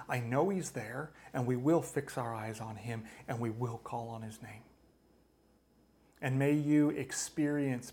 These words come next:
peace. May you experience rest. May you experience hope. But most of all, may you experience the presence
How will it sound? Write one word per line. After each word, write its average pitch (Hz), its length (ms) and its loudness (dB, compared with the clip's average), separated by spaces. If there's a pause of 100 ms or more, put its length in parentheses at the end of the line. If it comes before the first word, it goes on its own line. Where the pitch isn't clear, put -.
peace. 214 600 -4 (480)
May 139 120 4
you 127 140 2
experience 135 880 0
rest. - 800 -4 (440)
May 139 140 4
you 135 160 6
experience 135 840 2
hope. - 540 0 (440)
But - 140 -2
most 147 460 2
of 127 120 0
all, 117 300 -10 (500)
may 131 140 -2
you 127 160 0
experience 135 680 0
the - 120 -10
presence 170 960 -4